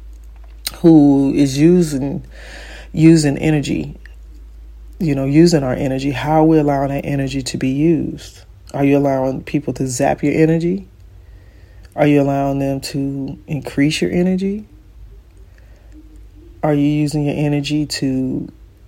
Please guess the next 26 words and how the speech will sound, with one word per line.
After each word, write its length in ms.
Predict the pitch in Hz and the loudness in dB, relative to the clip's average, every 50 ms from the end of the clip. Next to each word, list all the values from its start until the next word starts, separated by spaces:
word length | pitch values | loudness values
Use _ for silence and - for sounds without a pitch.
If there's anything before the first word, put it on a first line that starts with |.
| - - | -14 -8
a-, 140 | 156 147 156 - | -8 -8 -6 -6
accomplish 640 | 143 139 123 - - 156 151 147 - - 143 139 - | -6 -8 -8 -8 -4 -2 -2 -2 0 -2 -4 -2 0
your 120 | 139 135 | -2 -2
goals 480 | 131 127 143 139 147 156 160 165 170 170 | -2 -2 0 0 2 2 2 2 0 -2
for 140 | - - 180 | -2 -2 -2
the 140 | 170 180 175 | -2 -2 -2
day? 500 | 165 175 175 170 170 170 170 170 180 180 - - - - - - - - - - - - - | 0 0 0 2 2 0 0 -2 -4 -6 -8 -14 -20 -20 -20 -20 -20 -20 -20 -20 -20 -18 -8
You 180 | - 147 151 143 | -4 -4 -2 -2
know, 260 | 143 143 139 139 139 | -2 -4 -4 -4 -6
how 400 | 123 123 147 160 165 170 170 170 | -6 -6 -2 0 2 2 4 4
are 60 | 170 | 2
you, 640 | 170 160 160 156 160 160 160 156 156 151 151 156 156 - - - - - - - - _ - - - _ - - - - - - - - - - - - - - - - - | 2 2 2 2 4 4 4 4 4 2 -2 -4 -10 -14 -18 -20 -20 -20 -20 -20 -20 _ -20 -20 -20 _ -20 -20 -20 -20 -20 -20 -20 -20 -20 -20 -20 -20 -20 -20 -20 -20 -10
how 220 | - - 165 190 | -2 0 2 2
are 60 | 226 240 | 2 2
you 80 | 247 | 2
using 380 | 247 240 247 254 247 233 254 247 | 2 2 2 0 0 0 -2 -2
your 100 | 240 220 | -2 -2
energy? 480 | 247 294 294 196 147 139 120 - - - - - - - - - - - - - - - - - - - - - - - - - - - - - - - - - - - - - - | -2 -2 0 0 -2 -2 -6 -12 -12 -16 -20 -20 -20 -20 -20 -20 -20 -20 -20 -20 -20 -20 -20 -20 -20 -20 -20 -20 -20 -20 -20 -20 -20 -20 -20 -20 -20 -20 -20 -20 -20 -20 -20 -12 -4
You 140 | - 175 170 | -2 0 2
know, 360 | 165 165 165 165 170 175 185 - - - - | 2 2 0 0 -2 -4 -8 -10 -16 -20 -8
today 360 | - - 180 147 160 170 175 185 | -2 -2 2 4 6 6 8 8
is 120 | 180 160 | 6 4
a 60 | 160 | 2
day 180 | 147 156 156 156 | 2 2 2 0
of 100 | 151 147 | 0 0
service. 640 | - - 160 156 - - - - - - - - | -2 -2 -2 -2 -2 -6 -10 -14 -14 -16 -16 -18